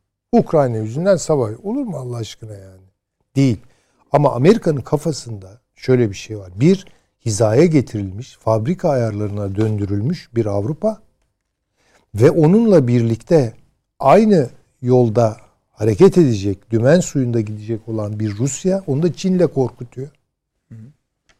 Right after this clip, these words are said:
Speaker 1: Ve bunları bir şekilde kotardıktan sonra Çin'le ağır bir hesaplaşma. Ben işte ondan korkarım.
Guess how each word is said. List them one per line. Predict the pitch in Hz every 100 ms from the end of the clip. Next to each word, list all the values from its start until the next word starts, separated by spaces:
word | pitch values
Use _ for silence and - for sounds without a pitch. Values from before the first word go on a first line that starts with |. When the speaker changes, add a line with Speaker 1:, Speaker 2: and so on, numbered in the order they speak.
| _ _ _ _ _ _ -
Speaker 1:
Ve | 110
bunları | 135 190 220 240
bir | 214
şekilde | - 185 - 151 127 104 - _ _ _ _ _
kotardıktan | - 120 127 127 117 - 262 269
sonra | - - 110 98 90 _ _ _ _ _ _
Çin'le | - 233 120 147 190
ağır | 175 135 120
bir | 127
hesaplaşma. | 107 - 98 - 107 _ 107 _ _ _ -
Ben | 110
işte | 104 _ 110
ondan | 117 110 202
korkarım. | - 147 - 98